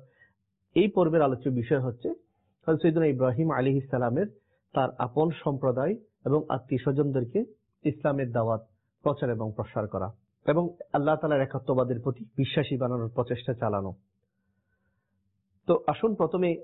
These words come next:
কোরআন শরীফের আয়াতে কারিমা। আল্লাহ তাআলা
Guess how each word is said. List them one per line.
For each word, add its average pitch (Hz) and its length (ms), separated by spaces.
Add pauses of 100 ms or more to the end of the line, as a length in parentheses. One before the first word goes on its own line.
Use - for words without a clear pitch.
(120)
কোরআন 151 260
শরীফের 156 500 (880)
আয়াতে 151 280
কারিমা। 120 380 (1080)
আল্লাহ 165 220
তাআলা 156 400